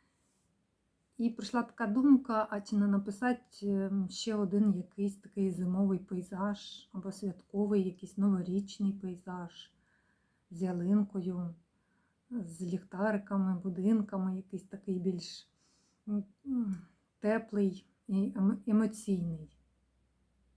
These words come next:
Мені здається, що більшість людей, які, яким подобається живопис, все одно мають якісь вподобання.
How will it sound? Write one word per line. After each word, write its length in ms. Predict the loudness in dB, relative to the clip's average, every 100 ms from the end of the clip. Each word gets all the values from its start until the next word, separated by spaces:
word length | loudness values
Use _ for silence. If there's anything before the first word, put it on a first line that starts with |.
| _ _ _ _ _ _ _ _ _ _ _ _ _ _ _ _ _ _ _ _ _ _ _ _ _ _ -18 -18 -20 _ _ _ _ _ _ _ _ _
Мені 320 | 8 12 12
здається, 580 | 12 8 8 6 4 0
що 340 | 0 -4 -2 2
більшість 540 | 6 6 4 -4 -2
людей, 500 | 0 2 4 4 4
які, 440 | 4 2 2 2 2 -4 -4 -2
яким 540 | 0 -2 2 4 4
подобається 600 | 4 2 2 0 -2 -4
живопис, 540 | -4 -2 -2 -6 -12
все 200 | -12 -4
одно 260 | 2 6 8
мають 440 | 8 8 6 4
якісь 440 | -4 -6 -6 -6 -12 _ _ _ _ _ _ _ _ _ _ _ _ _ -2
вподобання. 640 | 4 4 4 0 -6 -8